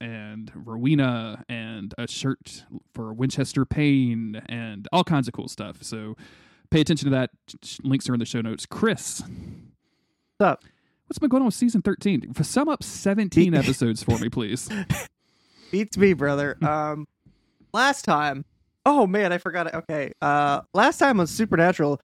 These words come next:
Speaker 2: Soup and Dupe accidentally released an
Speaker 1: <laughs>
Speaker 2: Eldritch God from a Men of Letters chapter house in Rhode Island.
Speaker 1: <laughs> Which one's
Speaker 2: So they
Speaker 1: Soup
Speaker 2: had
Speaker 1: and
Speaker 2: their
Speaker 1: which
Speaker 2: work
Speaker 1: one's
Speaker 2: cut out
Speaker 1: Dupe?
Speaker 2: for them.
Speaker 1: <laughs>
Speaker 2: Soup, Soup and Dupe. Sam and Dean, Soup and Dupe.
Speaker 1: Okay, cool. <laughs>
Speaker 2: Uh,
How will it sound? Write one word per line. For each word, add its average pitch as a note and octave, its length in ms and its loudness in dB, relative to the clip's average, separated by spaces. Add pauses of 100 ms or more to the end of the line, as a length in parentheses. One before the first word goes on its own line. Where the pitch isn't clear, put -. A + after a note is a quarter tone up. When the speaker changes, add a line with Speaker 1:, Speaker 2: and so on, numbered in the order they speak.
(140)
Speaker 2:
Soup - 300 4
and F3+ 140 4
Dupe D#3+ 320 2
accidentally G3+ 540 4
released F3 420 4
an E3 120 0
Speaker 1:
<laughs> - 40 -2
Speaker 2:
Eldritch F3+ 340 2
God D#3+ 280 6
from C#3+ 160 0
a C#3 40 2
Men D#3 220 4
of C#3+ 120 0
Letters D#3 340 2
chapter F#3 360 2
house D3 260 -2
in C3+ 100 -2
Rhode D3 160 0
Island. D3 420 0
Speaker 1:
<laughs> - 40 -20
Which - 180 -4
one's A#4+ 140 2
Speaker 2:
So - 140 8
they B4+ 120 4
Speaker 1:
Soup F#3+ 80 4
Speaker 2:
had A3 100 8
Speaker 1:
and - 80 2
Speaker 2:
their G#3+ 120 6
Speaker 1:
which G3 40 0
Speaker 2:
work G#3+ 80 4
Speaker 1:
one's A3+ 120 0
Speaker 2:
cut - 160 6
out B3 100 6
Speaker 1:
Dupe? - 80 -2
Speaker 2:
for G#3+ 100 2
them. D3 260 -2 (480)
Speaker 1:
<laughs> - 520 -16
Speaker 2:
Soup, C4 140 2 (340)
Soup B3 240 4
and C4 120 2
Dupe. C4 220 8 (200)
Sam A#3+ 280 6
and A3+ 80 -4
Dean, A#3 260 2
Soup A3 220 0
and A3 100 -2
Dupe. C#4 200 4
Speaker 1:
Okay, E4 120 -2 (160)
cool. E4 240 -18 (140)
<laughs> - 60 -12 (1040)
Speaker 2:
Uh, F#3+ 260 2